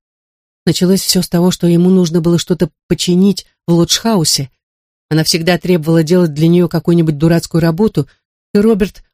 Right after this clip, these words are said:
никогда не отказывал. Но на этот раз не сдержался. Они по-разному обзывали друг друга, а потом Роб сказал кое-что,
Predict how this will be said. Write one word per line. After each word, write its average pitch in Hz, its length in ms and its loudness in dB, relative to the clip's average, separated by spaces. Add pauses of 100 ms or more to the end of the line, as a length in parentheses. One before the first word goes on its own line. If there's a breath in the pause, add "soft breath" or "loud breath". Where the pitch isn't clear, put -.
(300)
никогда 190 400 0
не 190 100 2
отказывал. 131 580 -4 (1080)
Но 196 140 4
на 202 80 2
этот 214 280 0
раз - 360 -2 (360)
не 185 120 2
сдержался. 165 680 0 (880)
Они 160 180 2
по-разному 160 500 2
обзывали 160 440 0
друг 135 280 -2
друга, 139 340 -4 (680)
а 151 80 -2
потом 160 280 0
Роб 160 200 0
сказал 156 400 -2
кое-что, 170 540 0